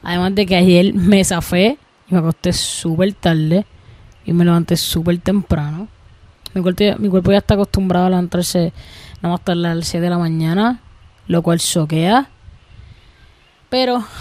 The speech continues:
esa es la que hay. Hoy quiero, hoy quise sentarme con ustedes, eh, y hablar un poquito, hacer un poquito de story time,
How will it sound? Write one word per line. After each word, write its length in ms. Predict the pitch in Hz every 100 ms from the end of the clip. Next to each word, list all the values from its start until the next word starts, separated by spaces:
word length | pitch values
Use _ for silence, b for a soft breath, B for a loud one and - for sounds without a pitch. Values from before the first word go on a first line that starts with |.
| B B B B B B B -
esa 220 | 196 202
es 60 | 196
la 160 | 190
que 160 | 185 175
hay. 320 | 165 165 165 - _ _ _ - - b b b b _ _ _ _ _ -
Hoy 160 | 220
quiero, 960 | 202 247 240 262 269 254 240 214 185 170
hoy 160 | -
quise 260 | 180 208 214
sentarme 400 | 226 220 220 226
con 160 | 220 214
ustedes, 720 | - - 220 214 185 165 170 - _ _ _ _ _ _ _ -
eh, 640 | 180 175 165 156 151 151 - - _ _ -
y 120 | 202
hablar 220 | 196 190
un 220 | 214 240 -
poquito, 680 | - 226 220 233 220 208 185
hacer 260 | 190 -
un 120 | 190 185
poquito 300 | 208 208 202
de 60 |
story 440 | 196 - 196 196 180
time, 420 | 190 180 175